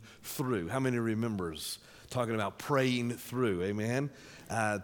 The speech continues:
tarrying at the altar and travailing in, uh, in prayer. So the,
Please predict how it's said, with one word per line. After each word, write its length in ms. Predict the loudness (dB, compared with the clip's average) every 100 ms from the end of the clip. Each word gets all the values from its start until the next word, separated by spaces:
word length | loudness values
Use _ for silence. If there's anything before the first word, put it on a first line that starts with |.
| -6
tarrying 720 | 0 2 4 4 2 2 0
at 300 | 0 0 -2 -4 -4
the 200 | -2 -2
altar 800 | -2 0 0 -2 -4 -2 -2 -4 -6
and 240 | -6 -6
travailing 1080 | -6 -4 -4 -4 -2 2 4 4 2 2 0 -4 -12 -20 -14 -4
in, 520 | 0 0 0 -2 -4 -8
uh, 360 | -6 -4 -4 -6
in 280 | -4 -2 -4
prayer. 560 | -6 -4 0 2 0 -2
So 180 | 0
the, 240 | 0 0